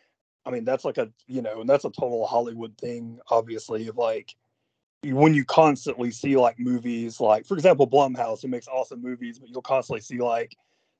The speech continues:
the movie had a five million dollar budget and it made fifty million dollars at the box office. Like, they never release how much money that they spend to market movies, which is oftentimes, like, way more th-,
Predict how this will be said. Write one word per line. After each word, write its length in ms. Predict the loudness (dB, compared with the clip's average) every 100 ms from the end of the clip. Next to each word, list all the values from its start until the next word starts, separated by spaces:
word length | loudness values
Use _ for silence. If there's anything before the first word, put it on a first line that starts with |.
| -8
the 80 | -6
movie 420 | 2 2 4 4
had 200 | 6 6
a 40 |
five 440 | 4 0 0 -2 0
million 260 | 0 0
dollar 240 | 0 0 -2
budget 540 | 0 0 -2 -10 -12
and 140 | -12 -12
it 100 | -8
made 440 | -4 -4 -4 -8
fifty 340 | -10 -12 -6 2
million 260 | 2 4
dollars 300 | 2 2 0
at 80 | -4
the 60 | 0
box 340 | 2 2 0
office. 400 | -6 -4 -8 -8
Like, 260 | -8 -8 _ _ _ _
they 160 | 0 0
never 540 | 0 2 4 2 -2
release 420 | -4 -4 -4 -6 -8
how 180 | -8
much 280 | -4 -6 -6
money 340 | -6 -4 -6 -10
that 180 | -10
they 140 | -6 -6
spend 320 | -4 0 0
to 60 | 2
market 420 | 4 4 2 -6
movies, 480 | -8 -10 -16 -16 -16
which 140 | -12
is 100 | -8
oftentimes, 920 | 4 6 6 2 -8 -6 -6 -10 -10
like, 180 | -10 -10
way 240 | -6 -6 -6
more 320 | -10 -10 -12
th-, 440 | -18 _ -6 -6